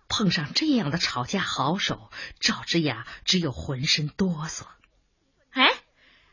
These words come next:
听说你男人大小还是个文化人，怎么连这点水平都没有啊？偏偏派自己的老婆来平息这件事。<laughs> 看样子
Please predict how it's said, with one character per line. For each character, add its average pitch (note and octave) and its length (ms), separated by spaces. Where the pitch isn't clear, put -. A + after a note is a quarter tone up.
听 - 200
说 C#4+ 120
你 A#3+ 120
男 F#3 240
人 C#4+ 200
大 A3+ 240
小 B2 440
还 - 140
是 - 160
个 A3+ 80
文 D3 260
化 - 260
人， B2 240
怎 B4 120
么 C#4 60
连 B3 140
这 - 60
点 B3 160
水 A3 160
平 F#3+ 160
都 G#3+ 80
没 D#3 160
有 E3 160
啊？ - 220
偏 A3 220
偏 B3 140
派 D#4 140
自 E4 200
己 F#3 100
的 E4 100
老 F4 360
婆 - 160
来 D5 120
平 F3 240
息 G#3 120
这 G#3+ 140
件 D#3 160
事。 - 260
<laughs> - 1040
看 G3+ 320
样 G3+ 200
子 D#3+ 180